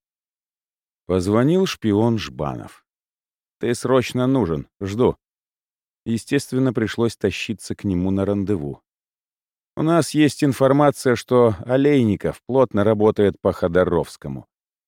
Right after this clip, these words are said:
начал он с места в карьер. «Ты в курсе?» «Понятия не имею», — хмыкнул я, внутренне подобравшись.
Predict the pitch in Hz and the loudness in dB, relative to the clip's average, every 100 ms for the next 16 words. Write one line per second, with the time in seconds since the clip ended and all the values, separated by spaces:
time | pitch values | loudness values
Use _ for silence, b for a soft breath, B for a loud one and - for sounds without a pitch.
0 | - 82 78 71 71 69 87 78 - 71 | -6 -6 -4 -4 -4 -4 -6 -6 -6 -6
1 | - 78 67 - _ 117 - 165 170 - | -4 -4 -4 -10 _ -4 0 0 0 -2
2 | 73 _ _ _ _ _ _ _ - 71 | -8 _ _ _ _ _ _ _ -12 -8
3 | 71 80 - 98 101 107 110 98 73 60 | -6 -6 -2 -2 0 0 0 0 -4 -6
4 | - 98 - 85 73 87 98 _ _ _ | -6 -4 -4 -8 -2 0 -2 _ _ _
5 | - 76 87 82 80 80 78 87 82 73 | -14 -4 -4 -2 -4 -4 -2 -2 0 0
6 | 73 - - - | -4 -8 -16 -20